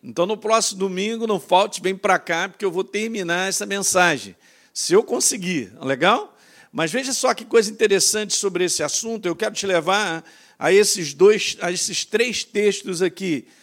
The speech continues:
que ficou claro no meu coração. Primeiro é esse. Isaías capítulo cinquenta, a televisão foi pro espaço. Obrigado. Tem que olhar pra trás.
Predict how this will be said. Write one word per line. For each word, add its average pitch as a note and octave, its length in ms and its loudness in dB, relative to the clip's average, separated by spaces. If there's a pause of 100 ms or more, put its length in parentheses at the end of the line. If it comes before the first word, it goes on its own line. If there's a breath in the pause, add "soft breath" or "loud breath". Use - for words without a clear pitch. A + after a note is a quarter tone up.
(160 soft breath)
que D3+ 120 -12
ficou G3 340 0
claro G#3 340 0
no F#3+ 80 -4
meu F#3+ 160 4
coração. E3+ 460 0
Primeiro G3+ 360 4
é A#3 80 6
esse. - 500 4 (600 soft breath)
Isaías G#3+ 500 2
capítulo A3+ 540 -4
cinquenta, G#3 480 -2
a E3+ 100 0
televisão E3+ 480 -2
foi F3+ 140 -2
pro E3+ 140 -6
espaço. A#2+ 420 -4
Obrigado. D#3 540 -4 (260)
Tem C3 160 -12
que D#3 60 -10
olhar D3+ 180 -2
pra C3+ 140 -2
trás. A#2 500 -6